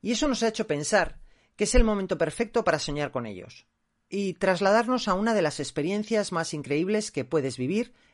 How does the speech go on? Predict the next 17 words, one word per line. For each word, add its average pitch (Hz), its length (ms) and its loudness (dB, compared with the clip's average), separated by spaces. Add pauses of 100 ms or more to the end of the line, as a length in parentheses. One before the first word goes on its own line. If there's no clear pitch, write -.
en 139 140 -6
tu 139 80 -4
visita 135 340 0
a - 40 -2
Cantabria 123 340 -4
Infinita, 117 560 -12 (640)
y 143 80 -6
en 143 60 -2
la 135 100 -4
que 131 80 -6
los 127 160 -6
enanos 160 300 -2
de 139 80 -2
la 127 80 -2
familia 185 560 -2 (420)
jamás 170 800 -2
olvidarán. 107 580 -4